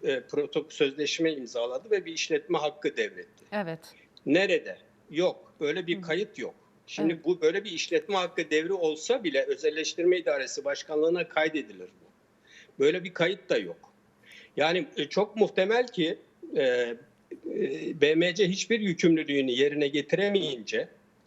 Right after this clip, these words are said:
Speaker 1: hem bu sözleşme, e, kadük hale geldi hem de bu işletme hakkı devri, e, hikaye oldu. Yani ortada şu an B M C çıkıp da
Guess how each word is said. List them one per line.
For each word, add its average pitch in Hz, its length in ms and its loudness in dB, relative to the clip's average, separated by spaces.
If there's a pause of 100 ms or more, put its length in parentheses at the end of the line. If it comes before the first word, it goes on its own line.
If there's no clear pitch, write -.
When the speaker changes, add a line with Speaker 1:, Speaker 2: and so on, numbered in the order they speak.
(340)
Speaker 1:
hem 202 220 0
bu 208 100 0
sözleşme, 185 800 0 (160)
e, 135 220 2
kadük - 680 -6 (500)
hale 117 340 0
geldi 170 520 2 (480)
hem 196 200 0
de 190 100 0
bu 190 140 0
işletme 185 400 -2
hakkı 160 300 -4
devri, 165 440 2 (160)
e, 151 280 2 (240)
hikaye 175 520 0
oldu. 113 120 -10 (880)
Yani 160 260 2
ortada 190 760 0
şu 196 200 -2
an 185 200 -2
B 180 120 -2
M 180 160 0
C 185 160 -6
çıkıp - 360 -2
da 160 280 -2